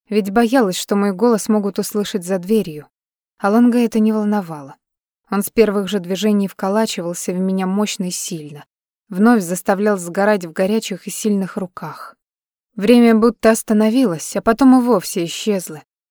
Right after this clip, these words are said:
и то, что происходило между нами в кабинете, казалось, длилось целую вечность. После того, как Ланге довел меня до грани и сам кончил, последними движениями проникая в меня особенно глубоко, я еще долго не могла прийти в себя.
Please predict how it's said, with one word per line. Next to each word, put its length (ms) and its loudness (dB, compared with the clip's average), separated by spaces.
и 100 -2
то, 140 4
что 200 0
происходило 600 2
между 320 -2
нами 240 4
в 100 -10
кабинете, 500 0
казалось, 460 0
длилось 480 0
целую 380 0
вечность. 720 -8
После 320 -2
того, 260 2
как 180 -6
Ланге 360 0
довел 320 0
меня 260 -4
до 140 -2
грани 360 0
и 20 -6
сам 300 0
кончил, 520 -10
последними 560 0
движениями 720 -2
проникая 600 -2
в 60 -6
меня 240 -4
особенно 420 -4
глубоко, 600 -4
я 180 2
еще 220 2
долго 300 2
не 120 4
могла 300 0
прийти 300 -10
в 60 -12
себя. 400 -8